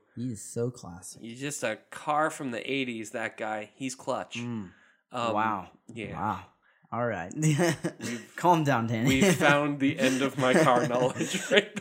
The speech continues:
Speaker 2: there.
Speaker 1: Oh,
Speaker 2: Um,
Speaker 1: jeez.
Speaker 2: yeah, no, so if there's interest, ask us a Bible question, ask us a question about, we'll give you advice. Why not? We do that.
Speaker 1: Literally,
Speaker 2: Or
Speaker 1: if
Speaker 2: just
Speaker 1: you ask anything,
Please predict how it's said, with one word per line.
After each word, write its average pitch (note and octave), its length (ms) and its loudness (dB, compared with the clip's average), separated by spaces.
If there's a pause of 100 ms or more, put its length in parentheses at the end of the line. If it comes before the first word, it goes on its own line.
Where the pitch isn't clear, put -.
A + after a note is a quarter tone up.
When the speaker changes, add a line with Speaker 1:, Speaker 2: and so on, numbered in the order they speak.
(120)
Speaker 2:
there. - 380 -4 (720)
Speaker 1:
Oh, B2 380 0
Speaker 2:
Um, - 80 -
Speaker 1:
jeez. G2+ 320 -12 (440)
Speaker 2:
yeah, C#3+ 320 2
no, D3 200 2
so D#3+ 240 4
if D#3 260 0
there's E3+ 180 4
interest, F3+ 460 -2
ask D#3+ 300 0
us D#3+ 100 -6
a D3 60 -10
Bible D#3+ 260 2
question, D#3 460 -2
ask C#3 320 -2
us D3+ 140 -4
a - 20 -18
question C#3+ 400 -2
about, B2+ 560 0 (320)
we'll C3+ 280 -4
give G#3 200 -4
you B3+ 80 2
advice. A3 560 0
Why E3+ 160 0
not? D#3 340 2
We D3 140 -2
do B2+ 160 -6
that. C3+ 360 -2
Speaker 1:
Literally, D3+ 380 4
Speaker 2:
Or - 40 2
Speaker 1:
if A2 40 -2
Speaker 2:
just E3+ 140 0
Speaker 1:
you D3+ 80 4
ask D3 260 2
anything, A#2 640 -6